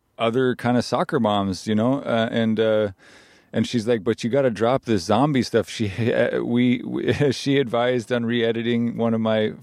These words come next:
my first survival manuals, uh, what I call basic preparedness. And, uh, I was talking about when the zombies come, she's like, "You gotta, you gotta, you gotta, uh, you gotta modify that slogan."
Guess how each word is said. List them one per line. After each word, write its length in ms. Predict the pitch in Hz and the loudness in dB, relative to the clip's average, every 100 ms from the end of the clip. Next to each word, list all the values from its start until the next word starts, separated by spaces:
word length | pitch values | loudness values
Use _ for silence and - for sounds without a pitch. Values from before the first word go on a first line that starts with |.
| - | -6
my 200 | 110 101 | -2 -2
first 340 | - 110 - _ _ | 0 -2 -2 _ _
survival 540 | - - 113 107 104 | -18 -6 0 2 2
manuals, 640 | 107 107 113 117 117 117 - | 0 2 2 2 0 -2 -2
uh, 300 | 107 101 98 - - - - - _ - | 0 2 0 -4 -16 -20 -20 -20 _ -4
what 160 | 101 | 0
I 120 | 98 - | 0 0
call 200 | 107 90 | -2 0
basic 380 | 107 98 107 | 0 0 -2
preparedness. 680 | 104 87 101 104 107 104 - | -4 -2 2 2 2 -2 -2
And, 200 | 101 95 | -2 0
uh, 180 | 95 95 | 2 2
I 80 | 95 | 2
was 180 | 95 - | 0 0
talking 320 | 101 92 98 | 0 0 0
about 280 | 92 95 95 - - | 2 2 0 -6 -6
when 180 | 101 98 | 0 2
the 60 | |
zombies 340 | 92 98 98 92 | 2 2 2 0
come, 200 | 98 92 | 0 -2
she's 140 | 92 | -2
like, 160 | 92 - | -4 -2
"You 100 | 104 | 0
gotta, 340 | 104 101 92 - - - - - _ | 2 4 2 -2 -16 -20 -20 -20 _
you 180 | - 104 | -6 0
gotta, 140 | 101 - - | 0 0 -4
you 160 | 101 | 0
gotta, 480 | 101 101 98 101 - | 2 2 2 0 -2
uh, 400 | 98 95 92 95 - _ _ _ _ _ _ _ | -2 0 -2 -4 -12 _ _ _ _ _ _ _
you 300 | - 76 107 | -18 -8 -2
gotta 320 | 107 98 92 - - | 2 2 0 -4 -4
modify 560 | 101 104 110 - 98 | 0 2 2 2 0
that 260 | 95 95 92 | 2 2 0
slogan." 600 | - 123 139 113 107 104 | 0 0 2 2 0 -4